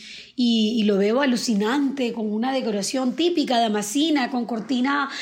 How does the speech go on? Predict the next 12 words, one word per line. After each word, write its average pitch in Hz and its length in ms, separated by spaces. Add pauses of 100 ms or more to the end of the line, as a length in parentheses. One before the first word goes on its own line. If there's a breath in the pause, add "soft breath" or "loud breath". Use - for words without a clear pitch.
(160 loud breath)
de 254 120
terciopelo 254 1000
y 233 100
toda 269 360
esta, 277 400 (340 loud breath)
eh, 247 640
fastuosidad 262 1160
típica 285 500
de 262 80
la 247 100
cultura 247 580
árabe, 262 420